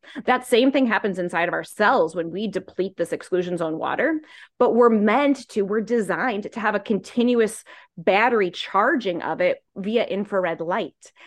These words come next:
that we would naturally get anytime we're outside when, when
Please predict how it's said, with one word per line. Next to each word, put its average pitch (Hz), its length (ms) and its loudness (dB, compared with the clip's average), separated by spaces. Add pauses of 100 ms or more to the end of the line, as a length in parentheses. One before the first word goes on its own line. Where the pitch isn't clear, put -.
that 202 240 2
we 247 100 0
would 214 160 4
naturally 208 380 -2
get 196 220 -4
anytime 214 440 -4
we're 180 120 -4
outside 170 520 0
when, 165 260 -6
when 165 400 -4